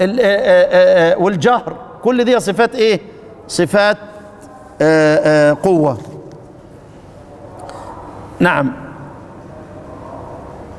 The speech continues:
قلنا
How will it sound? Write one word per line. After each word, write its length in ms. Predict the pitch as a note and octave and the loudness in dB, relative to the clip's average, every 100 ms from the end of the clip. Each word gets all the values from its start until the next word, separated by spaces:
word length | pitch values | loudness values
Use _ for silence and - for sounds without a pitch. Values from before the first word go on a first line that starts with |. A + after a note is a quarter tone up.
| - - - - - - - - - - - - - - - - - - - - - - - | -18 -18 -18 -18 -18 -16 -16 -14 -14 -12 -12 -14 -14 -14 -14 -14 -12 -10 -10 -8 -10 -8 0
قلنا 640 | A3+ G3+ G#3 B3 - - | 2 4 4 2 -2 -8